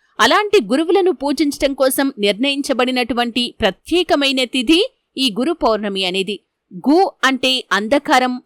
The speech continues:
లేదా అజ్ఞానం, రు అంటే నిరోధించటం లేదా నశింపజేయటం అని అర్థం. అంటే గురువు అనే పదానికి అజ్ఞానాన్ని నశింపజేయువారు అని అర్థం స్ఫురిస్తుంది. అమ్మా నాన్నలు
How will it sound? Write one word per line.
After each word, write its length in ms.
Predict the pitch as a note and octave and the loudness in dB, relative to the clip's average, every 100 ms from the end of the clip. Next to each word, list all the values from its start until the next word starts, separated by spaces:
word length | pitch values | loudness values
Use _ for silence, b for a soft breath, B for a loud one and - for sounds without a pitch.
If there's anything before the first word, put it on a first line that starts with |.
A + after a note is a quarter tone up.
| - | -4
లేదా 380 | F#3+ F3+ G3 - | -4 0 -2 -2
అజ్ఞానం, 600 | F3 - G#3 G#3 G#3 G#3+ _ _ _ - | -6 -6 -4 -2 -2 -6 _ _ _ -2
రు 300 | A3 D#4 E4+ - | 0 2 -2 -2
అంటే 420 | B3+ A#3+ C4 B3 - | -2 0 -2 -2 -4
నిరోధించటం 840 | F#3+ G#3+ D#4 D#4 C#4+ - D4+ F4+ - | 0 4 4 2 -4 -2 -2 -2 -4
లేదా 420 | G#3+ G#3 G3+ G3+ - | -2 0 0 -4 -6
నశింపజేయటం 960 | F3+ E3+ C4 C#4 C4+ A#3 G3 F#3+ G#3 G3+ | -8 -6 -4 -2 -2 0 0 0 -4 -6
అని 200 | G3 G3 | -8 -4
అర్థం. 340 | F3 E3+ A3+ G#3 _ _ _ C#4 | -4 -4 -6 -6 _ _ _ -2
అంటే 280 | D#4 F#4+ D#4 | 0 2 0
గురువు 580 | F#3+ C#4+ F#4 G#4 G#4 - | 0 0 2 2 2 2
అనే 160 | C4+ C4 | 0 2
పదానికి 800 | A3 F#3 A3 C4 D4+ D#4 F#4 - _ _ F#3+ | 0 -2 0 0 0 0 -2 -2 _ _ -2
అజ్ఞానాన్ని 920 | G3 F3 D4+ F4+ F4+ D4+ C#4 C4+ - | -2 0 0 2 2 2 2 -2 -2
నశింపజేయువారు 1120 | G3 F3+ D#4+ F4 G4 D4 C4+ B3 A#3 A3+ A#3 A3+ | -6 -2 -4 -2 -2 -2 -2 0 2 4 2 0
అని 300 | G3 G#3 G#3 - | -4 -4 -6 -6
అర్థం 360 | F3 - A3+ A#3+ | -6 -4 -4 -4
స్ఫురిస్తుంది. 760 | - G3+ G3 - A3 G#3 G#3+ _ _ _ A#3+ | -8 -4 -4 -2 -4 0 -2 _ _ _ -2
అమ్మా 340 | C#4+ G#4 A#4 G4 | 0 0 -2 0
నాన్నలు 500 | C4 C#4 C4+ C4 | 0 0 -2 -4